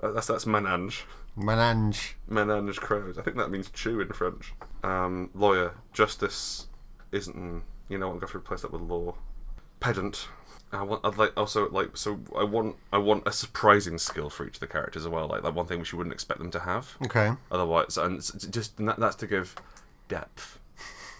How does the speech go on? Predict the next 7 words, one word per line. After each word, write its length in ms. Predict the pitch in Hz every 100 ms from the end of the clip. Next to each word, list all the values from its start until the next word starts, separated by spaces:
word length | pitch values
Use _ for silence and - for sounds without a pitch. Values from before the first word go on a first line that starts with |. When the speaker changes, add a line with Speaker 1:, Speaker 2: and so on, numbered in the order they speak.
| -
Speaker 1:
For 260 | - - 104
a 40 |
living, 400 | 104 123 120 123
breathing 600 | 117 117 117 107 110 107 107
world. 440 | 104 87 85 -
Speaker 2:
Depth. 640 | 120 131 - - - - - - -
Speaker 1:
Depth. 760 | 113 85 - - - - -